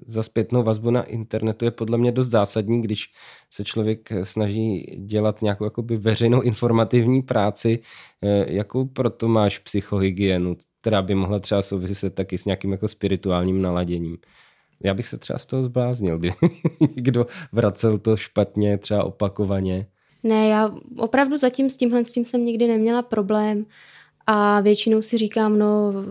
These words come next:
Speaker 2: ten člověk, to je asi spíš nějaký takový chudák, co tam sedí na druhé straně, kdo ví, jaký má těžký život,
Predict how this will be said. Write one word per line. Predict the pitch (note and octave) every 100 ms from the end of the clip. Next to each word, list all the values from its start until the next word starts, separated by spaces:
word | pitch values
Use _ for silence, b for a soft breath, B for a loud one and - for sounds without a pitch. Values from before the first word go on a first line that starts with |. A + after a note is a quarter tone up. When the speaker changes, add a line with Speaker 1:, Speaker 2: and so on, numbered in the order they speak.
| - - A#3 - -
Speaker 2:
ten | A3 G3+
člověk, | - G3+ G#3 G#3
to |
je | G#3
asi | G3+ A3 G#3
spíš | - G#3
nějaký | G#3+ G3+ -
takový | G#3 G#3+
chudák, | G#3 F#3+ G3 G3
co | -
tam | G3+ G#3
sedí | - G3 G#3
na | G3
druhé | G#3 A3
straně, | G#3+ G3+ G3 G3+ G3+
kdo | G3
ví, | G3 G3+
jaký | G3 G#3+
má | G#3
těžký | G3+ G#3 - A3
život, | G3+ G#3 G#3+